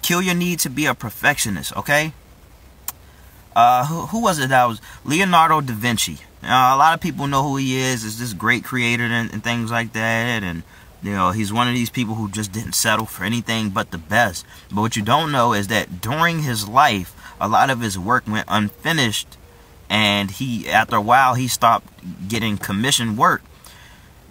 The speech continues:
because he became unreliable. You know, uh,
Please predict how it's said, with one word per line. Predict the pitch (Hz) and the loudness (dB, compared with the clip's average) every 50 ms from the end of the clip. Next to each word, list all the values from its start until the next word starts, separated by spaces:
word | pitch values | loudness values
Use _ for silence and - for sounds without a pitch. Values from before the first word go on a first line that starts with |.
| - | -4
because | 98 117 - 147 135 120 | -4 -2 0 2 2 2
he | 127 127 117 110 | 2 2 2 0
became | 98 87 104 110 - 139 131 117 104 | -2 -2 -4 -4 -2 0 0 0 0
unreliable. | 87 107 123 123 113 107 101 104 117 123 156 156 127 98 85 82 73 69 - _ _ - - - - - - - - | 2 2 2 2 2 2 4 6 6 6 6 4 2 -2 -4 -8 -14 -18 -20 _ _ -20 -20 -20 -20 -20 -20 -20 -10
You | - 92 98 | -6 -4 0
know, | 101 101 107 110 113 110 110 113 - - - - - - - - - - | 2 2 2 2 0 -2 -6 -8 -14 -18 -18 -20 -20 -20 -20 -20 -16 -14
uh, | - 67 71 | -12 -12 -12